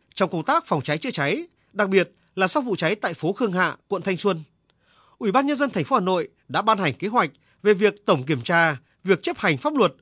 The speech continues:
đối với loại hình nhà ở nhiều căn hộ, thường gọi là chung cư mini, cơ sở kinh doanh dịch vụ cho thuê trọ trên toàn địa bàn thành phố. Sau gần một tháng triển khai,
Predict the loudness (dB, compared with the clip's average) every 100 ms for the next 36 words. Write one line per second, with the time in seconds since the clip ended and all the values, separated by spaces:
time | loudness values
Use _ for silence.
0 | _ -4 -2 2 2 2 0 0 -2 -4
1 | -12 _ -2 0 0 -2 0 -2 0 0
2 | 0 0 -6 _ 0 2 2 2 -2 -2
3 | -6 -4 0 2 2 0 -8 _ _ 2
4 | 4 4 0 0 0 0 0 4 4 4
5 | -2 -6 -2 -2 2 2 2 _ _ -4
6 | -4 0 0 0 0 0 0 -2 0 0
7 | 0 -6 _ _ _ _ -6 0 2 2
8 | 0 -4 -4 -2 -4 0 0 0